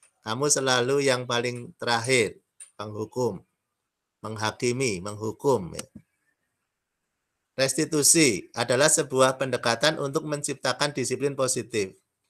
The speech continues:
Proses kolaboratif menuntun murid menyadari kesalahannya, mencari solusi,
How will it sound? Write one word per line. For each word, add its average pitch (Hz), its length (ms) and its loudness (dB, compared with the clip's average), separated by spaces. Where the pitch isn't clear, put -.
Proses 139 320 2
kolaboratif 139 1040 0
menuntun 139 1040 -2
murid 147 320 2
menyadari 143 560 -2
kesalahannya, 123 800 -2
mencari 131 320 2
solusi, 135 720 2